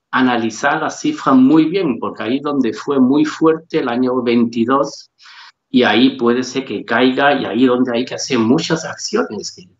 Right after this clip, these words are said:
también los destinos no pueden estar esperando que nosotros vendamos, que no, hay que tener, pues, pues, acciones de marketing, productos especiales para poder ganarse el mayo, junio. El foco, yo creo que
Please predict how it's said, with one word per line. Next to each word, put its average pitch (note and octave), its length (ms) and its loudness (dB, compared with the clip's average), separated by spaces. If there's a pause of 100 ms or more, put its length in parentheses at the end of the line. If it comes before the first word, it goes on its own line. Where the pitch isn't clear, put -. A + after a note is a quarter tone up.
(120)
también G2+ 220 -6
los A2+ 180 -4
destinos B2+ 520 2
no C#3 120 0
pueden C3+ 220 2
estar A#2+ 160 0
esperando A#2 800 2 (440)
que - 80 -14
nosotros A#2+ 380 0
vendamos, B2 500 0
que G#2 140 -6
no, G#2+ 240 -6
hay - 140 -12
que B2+ 140 -6
tener, C3 600 2 (640)
pues, - 260 -6 (220)
pues, F#2 120 -14 (220)
acciones B2 560 -2
de G2+ 140 -4
marketing, C#3 840 0 (320)
productos A#2+ 480 -2
especiales C#3+ 800 -4
para - 220 -10
poder A#2+ 320 -6
ganarse C#3 580 -4 (320)
el G#2+ 200 -4
mayo, C#3 380 -2
junio. D3+ 500 -2
El F#2+ 120 -12
foco, C3 480 -6
yo C3 220 0
creo D3+ 320 0
que D3 60 -6